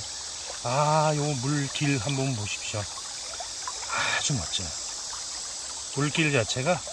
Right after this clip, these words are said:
너무나 멋지게 잘 나온 돌이고요. 이렇게 놓으면 호수도 보이고, 그 다음에 뒷부분에 이런 협곡의 산경이 아주 멋지게 잘 표현된, 아, 그런 돌이라고 볼 수 있어요.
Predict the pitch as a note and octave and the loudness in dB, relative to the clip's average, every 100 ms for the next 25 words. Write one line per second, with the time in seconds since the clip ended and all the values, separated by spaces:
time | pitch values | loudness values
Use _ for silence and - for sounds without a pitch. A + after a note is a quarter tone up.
0 | - - C#3 D#3+ F3 F3+ F3+ F3+ F#3 F3 | -8 -4 0 2 2 0 -2 0 0 0
1 | - - - - - - A2+ - B2 A#2+ | -2 -8 -8 -8 -8 -4 -2 2 2 2
2 | - G#2 G#2 E2+ F#2 G2 F2 A2+ A2 A#2+ | 2 2 2 0 0 0 -2 -2 -2 -2
3 | G2+ G2 B2+ G2+ - - - - - - | -2 0 -2 -2 -6 -6 -6 -6 -4 -2
4 | C#3 D#3+ D3 C#3 C#3+ C3+ F#3 C3+ C#3+ D3 | 2 6 8 8 6 4 2 2 0 0
5 | B2 A2+ A2 G#2 D#3 G3 - - - - | 4 2 2 2 0 -2 -6 -6 -8 -6
6 | - - - - G#2+ G2 A2+ D3+ E3 D3+ | -6 -8 -6 -2 0 2 2 2 2 -2
7 | - B2+ A#2+ G#2 G#2+ G#2 G2+ - - - | -2 -2 -2 0 0 -2 -4 -6 -6 -6
8 | - - - G2+ A#2 A2+ - - - F#3 | -6 -8 -6 -2 0 0 0 -4 2 4
9 | E3+ D#3+ G3 A3 A3 - - D3 B2+ G#2+ | 4 6 6 6 2 -2 -2 0 0 0
10 | A2 B2+ - - - - - - - G#3 | -2 -4 -4 -4 -4 -6 -8 -8 -2 2
11 | E3 - D3 D3+ - - - C3 A2+ - | 2 0 -4 -4 -6 -8 -4 -4 -4 -4
12 | E3 C#3+ B2 B2+ A#2+ - - - - - | 0 0 2 0 0 -6 -12 -12 -10 -10
13 | - - - - - - B2 A2+ A2 G#2 | -10 -6 -4 -2 -4 -4 -2 0 0 0
14 | G#2 F#2 F#2 - G2+ - | -2 -4 -6 -6 -8 -10